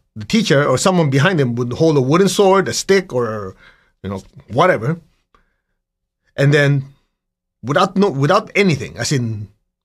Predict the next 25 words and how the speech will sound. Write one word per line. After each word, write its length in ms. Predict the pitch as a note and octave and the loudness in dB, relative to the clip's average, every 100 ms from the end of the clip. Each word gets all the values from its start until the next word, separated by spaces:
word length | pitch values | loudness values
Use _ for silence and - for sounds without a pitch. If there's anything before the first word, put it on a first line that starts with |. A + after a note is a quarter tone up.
| _ _ _ _ _ _ _ - | _ _ _ _ _ _ _ -12
the 80 | |
person 260 | A2+ D#3 E3+ | 0 2 2
saying, 180 | F3 D#3+ | 2 2
"Now 140 | D#3 | 2
be 120 | C3+ | 2
still," 480 | B2+ - F3+ G#3 A#3+ - _ _ _ _ | -2 2 2 4 0 -8 _ _ _ _
out 160 | D3 D#3+ | -2 2
of 60 | |
nowhere, 280 | D#3+ E3 E3 | 4 4 2
the 140 | D3 | 0
sword 280 | - D#3+ C#3 | -2 0 0
comes 200 | C#3 A#2 | -2 -4
down. 320 | A#2 G#2 - _ _ _ _ _ | -4 -6 -10 _ _ _ _ _
And 140 | A2+ C#3 | -2 0
you 80 | A3 | 4
watch 260 | G3+ E3 | 4 4
a 60 | E3 | 2
video, 260 | E3+ D#3 | 4 4
it's 140 | C#3 F#3 | 2 0
amazing. 400 | D3+ D#3+ A2 G2+ | 2 0 0 -4
Huh? 100 | C3+ | -4
They, 80 | - | -6
they 240 | C#3 C3+ | -6 -4
just 220 | C3+ - | -4 -2
turn. 300 | F#3+ C#3 F2 | -2 -2 -6